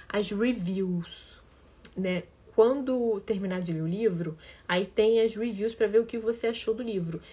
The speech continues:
Gente, isso é pleno pra minha existência. Eu vou amar saber o que vocês acharam. E é isso. Aí tem lá as estrelinhas e tem o, quando você pode escrever.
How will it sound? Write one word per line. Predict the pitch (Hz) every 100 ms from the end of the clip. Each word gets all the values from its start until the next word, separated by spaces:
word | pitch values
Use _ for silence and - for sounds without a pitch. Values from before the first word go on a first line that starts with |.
| - -
Gente, | - 196 190 180
isso | 175
é | 175
pleno | - - 190 185 190
pra | 190
minha | 196 185
existência. | 180 - - 170 170 - 170 -
Eu | 180
vou | 175 180
amar | 185 202 185 175 -
saber | 180 170
o | 175
que | 175
vocês | 180 185 180
acharam. | 185 180 - 180 196 208 214 - - - -
E | 196 196 226
é |
isso. | 220 175
Aí |
tem | 180 190
lá |
as | 185
estrelinhas | 180 226 226 220 285 320 330 - 220
e | 233
tem | 240 247 254 254
o, | 226 - 202 - -
quando | 208 208
você | 220 -
pode | 180 196 196 208 190 180 -
escrever. | 196 - 196 185 180 175